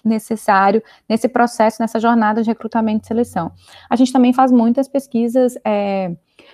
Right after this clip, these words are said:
qualitativas, onde a gente entende esse tomador de decisão, né, esse C T O que precisa contratar e essa área de recursos humanos.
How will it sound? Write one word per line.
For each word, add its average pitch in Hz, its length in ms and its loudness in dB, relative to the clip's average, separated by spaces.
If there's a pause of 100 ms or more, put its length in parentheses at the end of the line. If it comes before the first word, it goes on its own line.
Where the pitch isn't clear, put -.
(120)
qualitativas, 233 920 2
onde 208 120 -2
a 214 40 0
gente 226 260 -2
entende 269 640 0
esse 247 200 -2
tomador 214 420 -2
de 202 60 -6
decisão, 190 580 -6
né, 202 260 -4
esse 202 180 -8
C 196 160 -8
T - 160 -6
O 202 100 0
que - 120 -10
precisa 196 280 -2
contratar 202 640 2
e 247 60 6
essa 254 200 2
área 233 160 2
de 220 100 0
recursos 233 360 0
humanos. 190 360 2